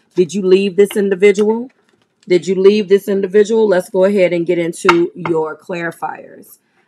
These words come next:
I was the one pretending to be someone else, and that obviously has been an issue. Secrets and deception. That is exactly what has come out. There's been a lot of mistakes that has went,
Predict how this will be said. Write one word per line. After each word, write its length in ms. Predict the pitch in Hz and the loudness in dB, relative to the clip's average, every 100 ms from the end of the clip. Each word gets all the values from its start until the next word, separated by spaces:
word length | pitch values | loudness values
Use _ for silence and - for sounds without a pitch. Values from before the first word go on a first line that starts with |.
| _ | _
I 200 | 185 190 | 4 4
was 180 | 202 208 | 4 2
the 100 | 208 | 0
one 200 | 180 175 | -2 -4
pretending 460 | 175 180 190 170 165 | -6 -6 -4 -4 -4
to 60 | |
be 140 | 151 165 | -6 -8
someone 480 | - 165 160 151 160 | -8 -8 -6 -6 -6
else, 260 | 143 143 156 | -6 -8 -8
and 240 | 156 143 | -8 -4
that 320 | 170 175 175 | 2 2 0
obviously 880 | 170 165 165 170 170 - 170 165 170 165 | -4 -4 -2 -4 -4 -8 -4 -2 -2 -6
has 320 | 156 165 147 | -8 -8 -8
been 160 | 160 | -12
an 120 | 156 156 | -10 -6
issue. 560 | 175 170 - 131 123 - _ _ _ _ | -6 -6 -10 -12 -12 -20 _ _ _ _
Secrets 840 | - - 240 233 254 240 240 - - | -14 -2 0 0 6 6 6 -2 -6
and 240 | 202 202 | -4 -2
deception. 840 | 190 - 233 214 - - 151 143 - _ _ | -2 -2 0 0 0 -8 -6 -6 -12 _ _
That 440 | 151 147 185 185 - | -6 0 2 0 0
is 380 | 190 190 185 180 | 2 4 2 -4
exactly 680 | 180 165 160 180 180 - 180 | -6 -8 -2 -2 -2 -2 -2
what 180 | 175 180 | 0 -2
has 220 | 180 - | -2 -6
come 260 | - 196 170 180 | -8 -6 -6 -2
out. 260 | 175 - | -4 -4
There's 240 | 170 165 165 | -8 -8 -6
been 140 | 165 | -8
a 60 | 160 | -4
lot 240 | 160 160 | -2 -2
of 60 | 175 | -2
mistakes 500 | 180 - 185 180 - | -8 -6 -6 -6 -6
that 200 | 165 180 | -6 -4
has 200 | 165 156 | -6 -6
went, 280 | 165 160 | -8 -8